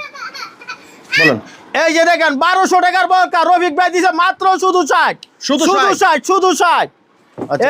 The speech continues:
Speaker 2: এই যে,
Speaker 1: আচ্ছা।
Speaker 2: এই যে বাচ্চাদের জামাটা দেখেন ভাই,
Speaker 1: আচ্ছা,
Speaker 2: কি
Speaker 1: জামাটা
Speaker 2: দেখাবো
Speaker 1: দেখি
Speaker 2: ভাই?
Speaker 1: কেমন জামা আবার?
Speaker 2: এই যে দেখেন, এই জামালটা দেখছেন?
Speaker 1: ওরে খাইছে।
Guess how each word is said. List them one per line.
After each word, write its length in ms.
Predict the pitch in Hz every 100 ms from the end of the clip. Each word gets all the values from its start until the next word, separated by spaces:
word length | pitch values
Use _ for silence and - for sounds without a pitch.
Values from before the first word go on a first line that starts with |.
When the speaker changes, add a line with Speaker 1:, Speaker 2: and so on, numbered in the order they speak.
| 302
Speaker 2:
এই 60 |
যে, 80 | 285
Speaker 1:
আচ্ছা। 60 | 285
Speaker 2:
এই 60 |
যে 60 | 269 269
বাচ্চাদের 400 | 269 294 254 247
জামাটা 300 | 254 269 247 220
দেখেন 160 | 208 196
ভাই, 80 | 170
Speaker 1:
আচ্ছা, 160 | 160 -
Speaker 2:
কি 60 |
Speaker 1:
জামাটা 180 | - 294
Speaker 2:
দেখাবো 160 | 247 214
Speaker 1:
দেখি 80 | 247
Speaker 2:
ভাই? 80 | 247
Speaker 1:
কেমন 200 | 247 240
জামা 180 | 247 240 240
আবার? 140 | 254 254 -
Speaker 2:
এই 160 | 226 233
যে 60 | 226 202
দেখেন, 220 | 156 113 - _ _ _ _ _ _ _ _ _ _ -
এই 60 | 214
জামালটা 360 | 247 254 269 262
দেখছেন? 280 | 269 294 330 403 -
Speaker 1:
ওরে 120 | 233
খাইছে। 280 | 156 147 127